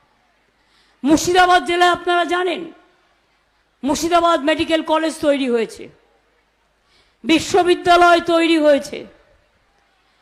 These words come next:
মাল্টি সুপার হাসপাতাল তৈরি হয়েছে,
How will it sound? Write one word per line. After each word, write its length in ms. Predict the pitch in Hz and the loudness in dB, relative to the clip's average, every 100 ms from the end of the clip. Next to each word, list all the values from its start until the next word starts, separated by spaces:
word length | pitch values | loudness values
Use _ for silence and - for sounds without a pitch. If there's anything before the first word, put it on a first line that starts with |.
| _ - | _ -8
মাল্টি 460 | 277 330 330 349 | 0 0 0 -6
সুপার 360 | 269 285 359 339 | -8 -2 0 0
হাসপাতাল 640 | 302 330 - 339 359 359 | 0 -4 -2 -2 0 -2
তৈরি 340 | 359 349 330 330 | 0 -2 0 0
হয়েছে, 480 | 311 269 - - | 2 0 -4 -16